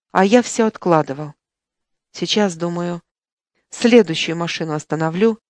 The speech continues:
и снова рука не поднялась. В жар бросила меня.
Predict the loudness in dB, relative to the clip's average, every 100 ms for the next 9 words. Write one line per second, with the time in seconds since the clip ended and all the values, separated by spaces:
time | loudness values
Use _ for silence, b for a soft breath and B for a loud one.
0 | _ _ _ _ -4 -4 0 2 2 2
1 | 0 0 0 -2 -6 -2 0 0 -4 -12
2 | -20 _ _ _ _ -12 -4 0 0 0
3 | -4 -4 -6 -8 -6 -8 -8 -12